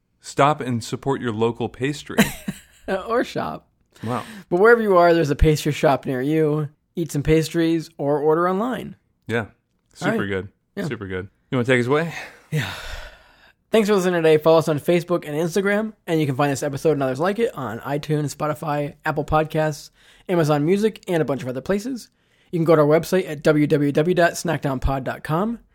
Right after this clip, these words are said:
Speaker 2: You can support us on patreon dot com slash snackdown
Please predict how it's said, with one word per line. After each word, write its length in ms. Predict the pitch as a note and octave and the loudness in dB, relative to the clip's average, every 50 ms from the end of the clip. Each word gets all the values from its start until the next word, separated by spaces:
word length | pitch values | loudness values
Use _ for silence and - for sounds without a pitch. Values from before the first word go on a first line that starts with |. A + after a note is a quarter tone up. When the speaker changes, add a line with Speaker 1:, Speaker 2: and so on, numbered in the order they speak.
| _ _ _ _ _ - | _ _ _ _ _ -6
Speaker 2:
You 120 | D#3+ C#3 | -4 -2
can 560 | - D#3+ D#3 D3+ D3 C#3+ C#3+ C#3 C#3+ C#3 C3+ - _ | 2 2 2 2 2 2 0 0 0 -2 -4 -8 _
support 320 | - - D3 - F3 G3 | -10 -8 0 2 4 2
us 100 | F#3 F#3+ | 4 2
on 140 | F3 D3+ C#3+ | 2 0 0
patreon 560 | - - E3 E3+ D#3+ - F3 E3+ E3+ E3+ E3 | 0 -2 -2 -2 -2 0 -2 0 0 0 0
dot 180 | D#3 D#3 B2 B2 | 0 0 -2 -2
com 300 | - D3+ C#3+ C#3 C3+ C3 | -4 -4 -4 -4 -4 -6
slash 360 | - - D3+ C3 A#2 - - | -6 -4 -2 -2 -2 -4 -4
snackdown 580 | - G3 G3+ G3+ G3+ G#3+ G#3 G3+ G3+ G#3 G#3 | -2 -2 -2 -2 0 0 0 0 0 -2 -4